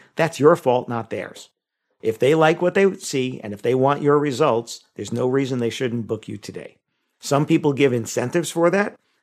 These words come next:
I remember a, a dress shop client where if you booked, they told you when you came, actually when you made the appointment, if you buy your dress when you come in for your appointment on that day,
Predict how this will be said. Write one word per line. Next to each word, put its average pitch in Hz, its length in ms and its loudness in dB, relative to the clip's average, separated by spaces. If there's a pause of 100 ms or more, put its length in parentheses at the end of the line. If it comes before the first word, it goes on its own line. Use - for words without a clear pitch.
I - 60 -2
remember 127 360 2
a, 117 160 2
a 104 100 -4
dress 123 240 2
shop 131 320 0
client 117 380 -2
where 117 320 -2 (240)
if 120 200 -4
you 113 140 -2
booked, 139 480 2
they 120 140 0
told 165 260 2
you 185 80 2
when 196 100 2
you 196 80 2
came, 131 420 -2 (180)
actually 123 380 -4
when 151 120 2
you 170 60 2
made 175 160 2
the 180 80 0
appointment, 170 420 -2 (460)
if 147 240 0
you 196 380 0 (120)
buy 98 220 -6
your 170 140 2
dress 160 480 2
when 117 180 -6
you 135 80 -6
come 143 200 0
in 147 60 -2
for 156 120 -8
your 151 100 -2
appointment 151 440 -4
on 123 140 0
that 139 200 -2
day, 123 360 0